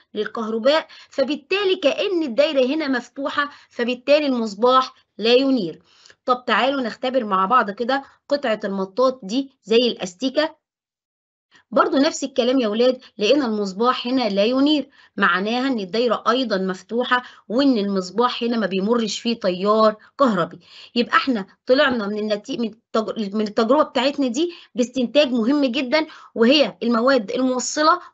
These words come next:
والمواد العازلة للكهرباء. طب تعالوا نعرف مع بعض كده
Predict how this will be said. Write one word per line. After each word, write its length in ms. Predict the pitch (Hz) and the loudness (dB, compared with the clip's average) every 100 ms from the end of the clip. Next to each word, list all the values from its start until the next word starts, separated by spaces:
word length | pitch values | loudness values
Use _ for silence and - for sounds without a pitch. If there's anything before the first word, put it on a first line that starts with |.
| - | -4
والمواد 640 | 233 226 214 254 285 208 | -2 0 0 0 0 0
العازلة 520 | 208 196 262 247 269 | 0 2 2 0 -4
للكهرباء. 640 | 208 - 254 254 254 175 - _ _ _ - - | -6 -4 -2 0 -2 -4 -8 _ _ _ -20 -8
طب 180 | - 247 | -6 -2
تعالوا 340 | 294 285 480 403 | 2 2 2 0
نعرف 440 | 247 277 311 302 | 0 0 0 -6
مع 180 | 254 208 | -6 -4
بعض 280 | 220 277 226 | -2 -4 -6
كده 320 | 220 277 330 | -6 -6 -6